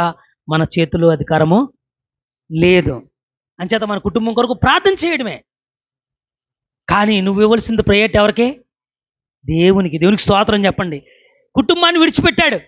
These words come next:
అబ్రహాము. అతను కనుక్కున్న బిడ్డను పక్కన పెట్టండి, ముందు ఎవరిని విడిచిపెట్టి వచ్చాడు అతను? ఎవరి మాట? దేవుని మాటకి త్యాగం చేశాడు. ఎవరిని? ఆ ఊరిని త్యాగం చేశాడు ఆయన.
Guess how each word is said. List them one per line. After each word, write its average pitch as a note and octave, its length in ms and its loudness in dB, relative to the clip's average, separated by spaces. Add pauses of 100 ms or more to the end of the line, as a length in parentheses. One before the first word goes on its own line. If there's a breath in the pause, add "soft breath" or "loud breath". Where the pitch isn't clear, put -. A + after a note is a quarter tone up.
(440)
అబ్రహాము. E4 680 2 (240 soft breath)
అతను A#3+ 200 -8
కనుక్కున్న E4 380 -2
బిడ్డను D4+ 360 0
పక్కన F4+ 280 -2
పెట్టండి, F4 540 0 (1080)
ముందు A#3+ 220 0
ఎవరిని C4+ 240 2
విడిచిపెట్టి C#4 240 -2
వచ్చాడు C#4 200 2
అతను? C#4 360 -2 (280)
ఎవరి A#3+ 200 2
మాట? C#4+ 360 4 (840)
దేవుని D4 640 2
మాటకి C#4+ 680 0 (520)
త్యాగం C4 380 -2
చేశాడు. C#4 280 2
ఎవరిని? C4+ 480 2
ఆ E3 60 -2
ఊరిని G#3+ 420 2
త్యాగం C4+ 320 2
చేశాడు A#3 260 2
ఆయన. C3 220 -6